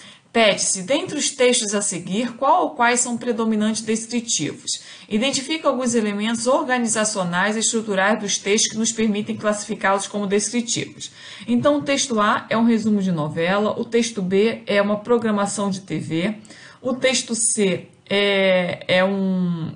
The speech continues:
é uma info-, é uma informação sobre o tempo, e o texto D é um classificado de, de, de jornal, né?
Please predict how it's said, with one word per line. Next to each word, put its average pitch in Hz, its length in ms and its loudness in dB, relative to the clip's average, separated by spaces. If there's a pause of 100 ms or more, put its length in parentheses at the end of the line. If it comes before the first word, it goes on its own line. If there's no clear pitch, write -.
é 180 80 2
uma 208 120 4
info-, 208 260 0
é - 40 -2
uma 202 160 2
informação 208 580 0
sobre 175 340 -4
o - 20 -6
tempo, 170 580 -2 (420)
e 262 120 0
o 285 80 4
texto 247 400 0 (120)
D 233 360 0
é 226 40 0
um 233 120 0
classificado 240 960 0
de, 220 480 0
de, 220 300 -2
de 208 220 -4
jornal, 233 720 -2
né? 208 420 -2